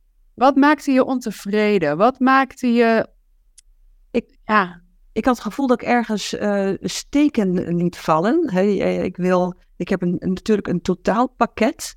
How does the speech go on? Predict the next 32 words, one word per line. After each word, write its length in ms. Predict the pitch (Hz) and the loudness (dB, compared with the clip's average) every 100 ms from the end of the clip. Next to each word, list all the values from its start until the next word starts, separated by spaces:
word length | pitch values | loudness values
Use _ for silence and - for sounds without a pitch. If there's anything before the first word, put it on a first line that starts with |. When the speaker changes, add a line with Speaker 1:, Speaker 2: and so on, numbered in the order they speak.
| _ _ - | _ _ -8
Speaker 2:
Weet 180 | 196 214 | -2 0
je, 100 | 214 | 0
ik 140 | 185 | -2
help 260 | - 190 - | -4 -6 -4
iem-, 300 | 190 185 - | -4 -4 -6
eh, 360 | 175 - 180 170 | -8 -4 -4 -2
de 120 | 165 | -4
ondernemer 460 | 190 190 190 196 175 | 0 2 2 2 2
help 180 | 185 180 | 0 -2
ik 80 | |
met 140 | 170 - | -8 -6
schrijven 360 | 202 190 185 | 0 0 0
van 140 | - 175 | -2 -6
het 120 | 175 | -2
boek. 280 | 262 - - _ _ - | -6 -6 -20 _ _ -12
Daarna 400 | - 190 185 180 | -4 0 2 0
is 200 | 170 - | -2 -4
de 80 | 175 | -8
productie 720 | - 185 196 226 - 254 254 | -4 0 0 -2 -2 0 0
en, 200 | - 180 | -2 -4
en, 280 | 170 165 170 | -4 -4 -4
en 160 | 165 165 | -4 -4
het 120 | 151 | 0
drukken 420 | 170 240 240 220 | 2 2 2 0
ervan. 500 | 180 - 202 196 220 _ _ - - | -2 -2 0 0 -4 _ _ -20 -4
En 140 | 202 | 0
daarna 340 | 185 185 226 214 | 2 2 4 4
de 100 | 175 | 2
marketing. 640 | 214 240 196 175 156 156 | 2 2 0 -6 -4 -2
Want 160 | 175 175 | -4 -4
ik 140 | 202 | -8
vind, 340 | - 202 196 | -4 -2 -2